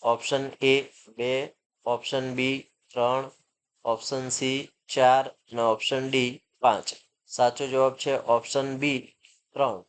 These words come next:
નિર્માણ પ્રક્રિયાની દ્રષ્ટિએ ખડકોના ત્રણ પ્રકાર પડે છે. પ્રશ્ન નવ, બેસાલ્ટ કયા પ્રકારનો ખડક છે?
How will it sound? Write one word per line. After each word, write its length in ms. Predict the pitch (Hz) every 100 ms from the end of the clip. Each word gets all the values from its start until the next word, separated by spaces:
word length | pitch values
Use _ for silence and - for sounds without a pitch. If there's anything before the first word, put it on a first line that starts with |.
| _ _ _ -
નિર્માણ 520 | 117 127 127 139 143
પ્રક્રિયાની 640 | 139 131 123 131 131 127 135
દ્રષ્ટિએ 540 | 120 120 - 156 127 110
ખડકોના 760 | - 123 131 135 135 131 131
ત્રણ 360 | 131 - 139 139
પ્રકાર 440 | 131 110 - 123 170
પડે 400 | - 120 117 120
છે. 200 | 107 123 143 - _ _ _ _ _ _ _ _ _ _ _ _ _ _ _ _ _ _ _ _ _ _ _ _ _ _ _ _ _ _ _ _ _ _
પ્રશ્ન 340 | 123 120 - 139
નવ, 260 | 139 135 143 151 _ _ _ 123
બેસાલ્ટ 720 | 123 127 - 147 139 131 - -
કયા 240 | 139 139
પ્રકારનો 560 | 139 135 139 135 135 135
ખડક 380 | - 123 120 -
છે? 220 | - 127